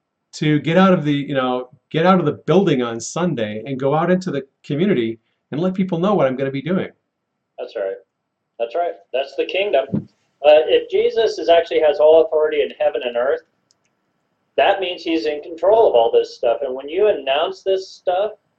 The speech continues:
Speaker 2: what it's doing, it's, it putting principalities on, they're being told, "You have lost this battle." And they do not wanna hear that stuff. Um, over the last year,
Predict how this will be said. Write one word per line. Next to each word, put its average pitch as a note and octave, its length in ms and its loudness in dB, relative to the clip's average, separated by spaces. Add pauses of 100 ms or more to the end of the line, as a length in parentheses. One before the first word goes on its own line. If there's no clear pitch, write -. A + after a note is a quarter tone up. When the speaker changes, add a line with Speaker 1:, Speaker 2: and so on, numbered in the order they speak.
(340)
Speaker 2:
what E3 220 6
it's - 220 4
doing, D#3 400 -4
it's, B2+ 160 -6
it C#3 220 -4
putting D3+ 340 0
principalities D3+ 880 0
on, B2 400 0 (460)
they're C#3 180 -2
being D3+ 260 -2
told, D#3+ 360 4 (200)
"You E3+ 500 0
have B2 140 -4
lost A#2+ 500 0
this E3 200 -10
battle." C#3+ 480 -2
And A2+ 80 -8
they D3 260 -4 (180)
do E3+ 220 -4
not D3+ 300 -2
wanna B2+ 160 -4
hear D3 260 -2
that - 240 -2
stuff. - 360 -12 (720)
Um, C3 440 2 (600)
over F3+ 260 4
the G3 60 4
last F3 420 0
year, D#3+ 440 4